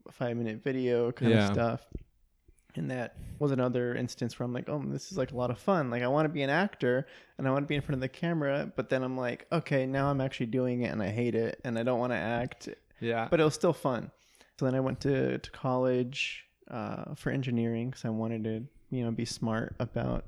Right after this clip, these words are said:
Speaker 1: um,
Speaker 2: Make money.
Speaker 1: <laughs> about, about money.
Speaker 2: <laughs> Yeah.
Speaker 1: Um, was the idea. And then, uh, my last semester, I'm like, "You know what? I'm sick of all this math. I'm sick of
Speaker 2: Mm-hmm.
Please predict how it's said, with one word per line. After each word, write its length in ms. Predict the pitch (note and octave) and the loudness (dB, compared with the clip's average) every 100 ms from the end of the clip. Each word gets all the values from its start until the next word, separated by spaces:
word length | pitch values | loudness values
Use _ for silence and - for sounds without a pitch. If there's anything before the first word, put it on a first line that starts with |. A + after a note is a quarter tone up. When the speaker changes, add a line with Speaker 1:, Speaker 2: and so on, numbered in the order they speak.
| - | -4
Speaker 1:
um, 360 | A2+ C3+ C#3+ - | -2 -2 0 4
Speaker 2:
Make 160 | A2+ | 4
money. 380 | A2 G2 G#2+ G#2+ | 4 4 6 6
Speaker 1:
<laughs> 40 | - | 6
about, 400 | F#3+ F3+ G3 - | 8 10 10 8
about 200 | - C3+ | 6 6
money. 340 | D3+ C#3 E3 F#3 | 4 4 6 6
Speaker 2:
<laughs> 80 | |
Yeah. 520 | B2+ C3 C3 B2 B2+ E3+ - - - - | 6 8 8 10 10 8 4 -14 -6 -4
Speaker 1:
Um, 540 | - - C2+ - - - - | -2 0 0 -2 -6 -12 -2
was 220 | D3+ C3+ | 0 2
the 100 | C#3 | 2
idea. 800 | C3 B2+ C#3 A#2 G2+ A#2+ C3+ - - | 2 4 6 8 6 4 -2 -6 0
And 240 | B2+ B2+ | 2 2
then, 480 | B2+ A#2+ A#2 A2+ A2+ - - | 2 2 0 -4 -6 -12 -14
uh, 140 | - B2 | -6 -2
my 120 | A#2 | 0
last 280 | A#2 A#2+ - | 2 0 0
semester, 400 | A#2+ A#2+ - B2+ | 0 0 -2 -4
I'm 100 | A2+ | -2
like, 240 | A2+ A2+ | -4 -2
"You 60 | A#2 | -2
know 140 | A#2+ | -2
what? 140 | A#2+ - | -2 -2
I'm 200 | B2 A#2+ | -4 -4
sick 360 | - A#2 - | -4 -6 -4
of 280 | A#2+ A#2+ B2 - _ _ _ _ _ _ - | -4 -4 -10 -16 _ _ _ _ _ _ -6
all 140 | A#2+ | -4
this 220 | G#2+ - | -4 -4
math. 480 | A#2+ A#2 A2+ A2 - | -4 -2 0 -2 -2
I'm 100 | B2 | -8
sick 340 | B2 - A2 - | -8 -6 -6 -4
of 220 | A#2 - | -6 -6
Speaker 2:
Mm-hmm. 380 | G#2+ F#2 F#2 G2+ | -4 -2 0 0